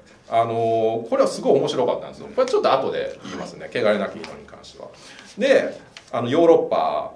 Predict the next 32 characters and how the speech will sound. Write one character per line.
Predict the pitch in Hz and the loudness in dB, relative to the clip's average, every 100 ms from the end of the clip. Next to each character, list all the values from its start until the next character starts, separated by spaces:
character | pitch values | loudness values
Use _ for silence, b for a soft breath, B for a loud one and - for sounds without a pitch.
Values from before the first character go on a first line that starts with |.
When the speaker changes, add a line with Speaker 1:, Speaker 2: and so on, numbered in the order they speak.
| - | -12
Speaker 2:
え、 | 104 | -8
新 | - 113 | -6 -4
世 | 104 87 | -2 -4
紀 | |
な | 82 | -8
ん | 71 | -16
で | |
す | - | -16
け | |
ど | - | -16
も、 | - 202 160 - | -10 -8 -8 -6
こ | 247 | 0
れ | |
は | 262 254 | 2 2
ね、 | 214 104 73 - | 2 0 -2 -8
あ | - | -6
の、 | 135 | -6
傑 | 160 180 | -4 -2
作 | - 202 | 0 2
だ | 196 | 2
と | - - 87 | 2 -2 -8
思 | 92 92 | -12 -12
い | 90 | -12
ま | 78 | -16
す。 | - - 107 | -18 -18 -8
あ | 123 | -4
の、 | 135 135 135 131 127 127 127 B B B B _ | 0 2 2 2 0 0 -4 B B B B _
す | - 156 | -12 0
ご | 247 277 | 2 4
く | 127 | 0
い | |
い。 | 92 87 | -2 -8